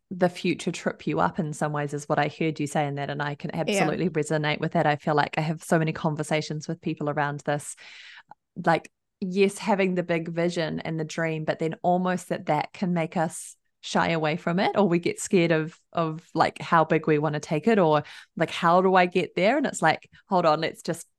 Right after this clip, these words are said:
Speaker 1: yeah, backtrack a little bit and,
Speaker 2: Exactly.
Speaker 1: yeah, what's that one next step?" I love that. So thank you
Speaker 2: Yeah.
Speaker 1: so much for sharing that. Those,
Speaker 2: Yeah.
Speaker 1: those two pieces of advice. Great, great insights. And I would love to hear, um, as a final question, Tia,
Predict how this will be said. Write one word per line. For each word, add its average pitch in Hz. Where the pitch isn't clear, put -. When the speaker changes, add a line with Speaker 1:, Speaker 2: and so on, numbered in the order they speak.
Speaker 1:
yeah, 156
backtrack 175
a 175
little 151
bit 156
and, 214
Speaker 2:
Exactly. 165
Speaker 1:
yeah, 143
what's 151
that -
one 139
next -
step?" -
I 165
love 151
that. 120
So 185
thank 175
you 214
Speaker 2:
Yeah. 170
Speaker 1:
so 165
much 147
for 165
sharing 147
that. 143
Those, 269
Speaker 2:
Yeah. 240
Speaker 1:
those 165
two 165
pieces 156
of 143
advice. 139
Great, 156
great -
insights. -
And 226
I 240
would 254
love 240
to 277
hear, 180
um, 175
as 190
a 185
final 175
question, 160
Tia, 160